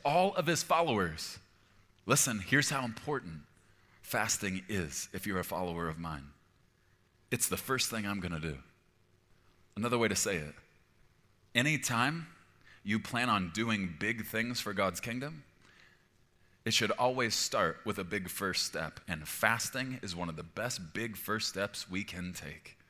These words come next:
It was good enough for Jesus, it should be good enough for his followers. But Jesus isn't just making that statement. The devil comes to him and says, "Hey,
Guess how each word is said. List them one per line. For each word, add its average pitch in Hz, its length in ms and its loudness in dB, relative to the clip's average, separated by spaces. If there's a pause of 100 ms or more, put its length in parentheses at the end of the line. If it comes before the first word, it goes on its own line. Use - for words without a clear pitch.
(600)
It - 60 -8
was 98 120 -2
good 120 140 0
enough 113 180 2
for 101 100 -2
Jesus, 160 600 -2
it 98 60 -4
should 98 200 -2
be 92 80 -4
good 101 140 -2
enough 104 200 -2
for - 100 -6
his 101 120 -2
followers. 110 380 -2 (340)
But 131 140 2
Jesus 156 600 6
isn't 202 420 8
just 120 720 8 (300)
making 156 340 8
that 175 240 6
statement. 95 460 2 (440)
The 151 80 8
devil 190 200 10
comes 240 300 6
to 165 120 6
him 131 140 8
and 120 80 4
says, 120 340 8
"Hey, 180 280 10